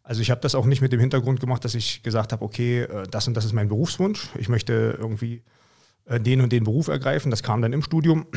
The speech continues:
<clears throat> dass ich auch immer mehr gemerkt habe, okay, die Trainerschiene ist das, was ich will. Ähm, aber erstmal war es das, dass ich so gesagt habe, okay, ich möchte irgendwas machen, was mich begeistert und dann kann ich auch gut sein. Und damit möchte ich meine Zeit verbringen.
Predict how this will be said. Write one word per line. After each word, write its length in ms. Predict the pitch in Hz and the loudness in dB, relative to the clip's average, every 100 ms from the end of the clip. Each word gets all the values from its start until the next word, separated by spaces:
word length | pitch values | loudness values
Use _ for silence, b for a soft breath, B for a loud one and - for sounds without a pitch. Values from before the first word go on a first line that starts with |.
| 131 | 2
<clears throat> 240 | 123 - - | 2 2 -4
dass 160 | 113 | -6
ich 120 | 110 | -6
auch 100 | 110 | -6
immer 140 | 110 113 | -2 0
mehr 200 | 110 113 | 0 0
gemerkt 260 | 117 113 | -2 -2
habe, 120 | 110 113 | -4 -8
okay, 180 | - 110 | -8 -6
die 240 | 113 - | -6 -8
Trainerschiene 1200 | - 127 139 139 - - _ _ - - 143 135 | -2 0 2 -2 -4 -14 _ _ -6 2 4 4
ist 160 | 131 131 | 2 -2
das, 160 | 117 | -4
was 120 | 120 | -4
ich 180 | 120 - | -6 -4
will. 300 | 139 226 208 - 151 | -2 -2 -4 -10 -4
Ähm, 480 | 139 139 139 135 B B B B - | 0 2 2 2 B B B B -2
aber 220 | 117 120 | 2 2
erstmal 340 | 127 135 156 131 | 2 2 2 2
war 120 | 131 | 0
es 100 | - | 0
das, 400 | 131 - - - 117 | 0 2 0 -6 -10
dass 140 | 117 | -8
ich 140 | 110 - | -6 -4
so 220 | 123 123 | -4 -4
gesagt 300 | 120 117 110 | -2 -2 -4
habe, 120 | 113 | -6
okay, 200 | 113 123 | -6 -6
ich 200 | - - | -8 -4
möchte 220 | 123 113 | -4 -2
irgendwas 260 | - 113 113 | -2 -2 0
machen, 160 | 113 113 | 0 0
was 100 | 110 | -2
mich 140 | 104 | -4
begeistert 460 | 101 110 - 127 - | 0 0 2 0 0
und 100 | 104 | -2
dann 140 | 104 | 0
kann 140 | 117 | -2
ich 100 | 101 | -2
auch 100 | 90 | -6
gut 160 | - - | -10 -10
sein. 240 | 101 98 | -10 -10
Und 120 | 92 - | -12 -10
damit 220 | 107 107 | -2 0
möchte 160 | 107 104 | 2 2
ich 20 | |
meine 100 | 107 | 0
Zeit 220 | 92 95 - | -2 -4 -6
verbringen. 300 | 107 104 | -8 -8